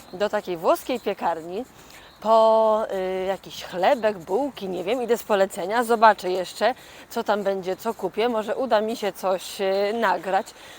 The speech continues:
Nie podejrzewam, żeby był z tym problem, ale ja po prostu się trochę wstydzę, tak właśnie nagrywać w jakichś miejscach, y, publicznych i w ogóle właśnie muszę kontrolować, gdzie idę, ale chyba jeszcze kawałek. <laughs> Chciałam Wam w tym vlogu pokazać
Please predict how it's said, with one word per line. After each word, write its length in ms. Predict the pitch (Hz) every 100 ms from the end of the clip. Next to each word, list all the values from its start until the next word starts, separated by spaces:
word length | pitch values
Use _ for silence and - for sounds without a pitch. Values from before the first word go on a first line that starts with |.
| -
Nie 180 | 220 220
podejrzewam, 480 | 190 190 262 494 320
żeby 200 | 196 196
był 160 | 190
z 80 | 175
tym 140 | 214 226
problem, 360 | 392 240 285 359 - - -
ale 260 | 370 494 269
ja 140 | 277
po 100 | 285
prostu 280 | 214 233 -
się 120 | -
trochę 340 | - 190 - 196
wstydzę, 480 | - 185 165 233 - - - -
tak 120 | 202 180
właśnie 260 | 190 214
nagrywać 360 | 202 185 196 180
w 40 |
jakichś 220 | 185 190
miejscach, 540 | 196 190 - 214 196 233
y, 100 | 202
publicznych 480 | 214 190 180 262 233
i 40 |
w 80 | 220
ogóle 260 | 233 240
właśnie 260 | 226 226 247
muszę 260 | 240 233 233
kontrolować, 720 | 240 226 233 226 208 214 - - - - - -
gdzie 240 | 202 208 233
idę, 380 | 208 180 262
ale 240 | 226 208 202
chyba 260 | 262 208
jeszcze 380 | 196 254 - 240
kawałek. 480 | 339 233 196 190 - - - 214 -
<laughs> 380 | 453 453 - -
Chciałam 380 | - 415 392 311
Wam 140 | 302
w 60 | -
tym 140 | 233
vlogu 300 | 208 277 247
pokazać 440 | - 220 247 220